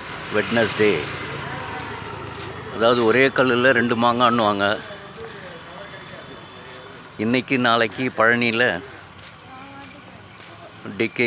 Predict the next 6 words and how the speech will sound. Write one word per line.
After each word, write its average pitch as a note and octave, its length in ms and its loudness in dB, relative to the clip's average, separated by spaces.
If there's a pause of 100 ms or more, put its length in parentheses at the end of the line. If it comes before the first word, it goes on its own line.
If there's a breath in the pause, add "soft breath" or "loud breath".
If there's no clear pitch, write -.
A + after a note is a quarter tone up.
(100)
எஸ் - 180 2 (2750)
நட்சத்திரமான A2+ 840 2
சுவாதி A2 340 2
நட்சத்திரத்துல G#2+ 720 0 (1800)
பிறந்த A2+ 360 2 (760)
சித்தர், - 440 0